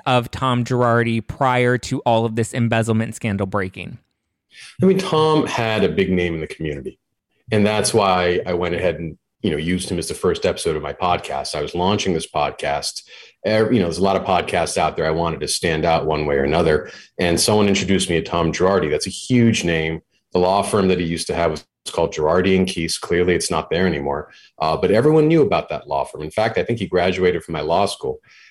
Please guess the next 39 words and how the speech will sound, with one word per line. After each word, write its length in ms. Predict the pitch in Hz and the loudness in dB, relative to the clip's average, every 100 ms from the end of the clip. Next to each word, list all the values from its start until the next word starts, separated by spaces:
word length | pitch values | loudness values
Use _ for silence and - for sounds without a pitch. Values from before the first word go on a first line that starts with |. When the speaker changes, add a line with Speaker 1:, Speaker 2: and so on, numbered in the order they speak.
| - | -6
Speaker 2:
So 140 | - | 0
I 60 | 123 | 2
thought 240 | 151 160 | 2 2
to 60 | 139 | 2
myself, 400 | 113 107 107 92 | 2 2 0 2
"Geez, 240 | 160 107 | 0 0
what 100 | 104 | -2
a 40 | |
perfect 340 | - - - - | 0 -2 -2 0
person 320 | 107 - 92 | 0 2 0
to, 420 | 90 82 78 76 - | 2 2 0 -4 -6
what 140 | 110 | -4
a 20 | 95 | 0
great 160 | 92 | 2
opportunity 500 | 87 80 - 117 139 | 2 0 -4 -4 -2
to 60 | 69 | -4
have 80 | 73 | -8
the 80 | |
first 300 | - 82 80 | -8 -8 -6
episode 240 | 82 - - | -8 -8 -10
of 60 | |
my 100 | 76 73 | -12 -8
podcast." 640 | 85 90 92 78 76 - - _ _ _ - | -4 -4 -4 -6 -6 -8 -14 _ _ _ -2
I 100 | 226 | 0
had 260 | 175 120 | 2 0
no 300 | 95 85 95 | 0 2 2
idea 720 | 78 73 - 80 76 69 64 - _ _ - | 0 -4 -8 -6 -4 -4 -6 -12 _ _ -4
that 160 | 92 | -2
this 180 | 98 95 | 0 0
type 180 | 104 90 | 0 -2
of 80 | 82 | -2
stuff 240 | 92 87 | -2 -2
was 120 | 82 | -2
going 280 | 73 85 76 | -2 0 0
on 160 | 78 76 | -2 -4
in 80 | 65 | -4
the 80 | |
background. 840 | - 80 80 - 73 67 65 64 - | -4 -2 -2 -2 -4 -4 -4 -6 -10
Speaker 1:
Yeah. 140 | - | -12